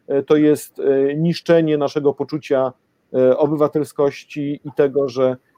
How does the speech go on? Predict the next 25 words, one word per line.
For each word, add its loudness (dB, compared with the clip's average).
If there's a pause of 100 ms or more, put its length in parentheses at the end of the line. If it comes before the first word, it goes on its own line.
e, 2
wybory 2
są, -2 (120)
e, 0
świętem, -2
e, 2
demokracji, -2
że -6
te -2 (260)
argumenty 2
w -4
którymś -6
momencie 0
przemówią -2
do, 2
e, -4
rozsądku -4
i -2
jednak 0 (300)
nie -2
będziemy 0
brnęli 2
w -12
tym, 0
e, -6